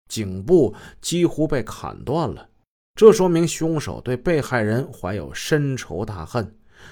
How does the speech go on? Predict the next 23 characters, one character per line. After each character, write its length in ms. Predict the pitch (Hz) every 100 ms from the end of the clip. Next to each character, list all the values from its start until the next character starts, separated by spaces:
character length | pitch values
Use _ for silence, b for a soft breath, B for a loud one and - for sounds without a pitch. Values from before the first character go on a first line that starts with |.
| B
不 260 | 135 208 262
是 160 | -
情 460 | - - - 139 180
杀 300 | 156 151 147
就 160 | 131 95
是 120 | -
仇 300 | - 82 110
杀。 300 | 127 131 127 _ _ - -
凶 320 | - - 190 180
手 280 | - - B B B
从 220 | - - 180
进 200 | 247 220
入 220 | 180 135
马 240 | 104 85
家 160 | 107 165
作 180 | 165 165
案 160 | 143
时 300 | 110 113 123
就 120 | - 104
戴 160 | 104
了 100 | 85
手 180 | 87 -
套， 240 | - 120